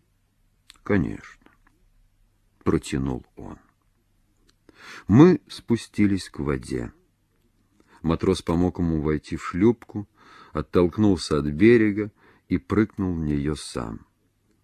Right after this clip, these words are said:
Норсмор сел к рулю. Шлюпка закачалась на волнах, и весла в уключенных заскрипели в утреннем воздухе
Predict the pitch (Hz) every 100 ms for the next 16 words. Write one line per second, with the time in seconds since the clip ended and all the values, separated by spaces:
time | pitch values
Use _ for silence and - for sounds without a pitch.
0 | - 82 104 107 - 90 90 87 - -
1 | 78 76 71 _ _ _ 71 69 62 64
2 | 57 - _ _ _ _ _ _ - 101
3 | 104 - 87 82 80 - 80 78 - 76
4 | 71 73 73 87 110 104 - _ - _
5 | 73 71 73 104 110 - 98 82 - 82
6 | 85 101 - 90 85 76 71 - - 73
7 | - 95 98 95 - - - - 73 92
8 | 87 82 80 76 67 80 92 76 78 69
9 | - -